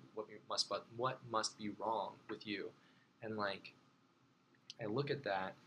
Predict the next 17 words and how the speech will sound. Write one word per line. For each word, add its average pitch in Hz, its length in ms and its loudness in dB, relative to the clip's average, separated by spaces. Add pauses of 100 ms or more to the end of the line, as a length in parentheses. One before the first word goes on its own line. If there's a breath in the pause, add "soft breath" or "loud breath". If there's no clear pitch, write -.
(260 loud breath)
and 113 80 0
I'm 107 80 2
like, 104 200 0
"Well, 107 160 2
here's, 139 320 4
like, 113 140 -2
an 110 80 -6
embarrassing, 95 640 -2
like, 92 220 -8 (120)
kind 107 140 -2
of 95 60 -4
vulnerable 98 380 -2
moment 98 360 -8
that 101 200 -6
this 101 180 -2
creator 101 340 0
shared." 104 540 2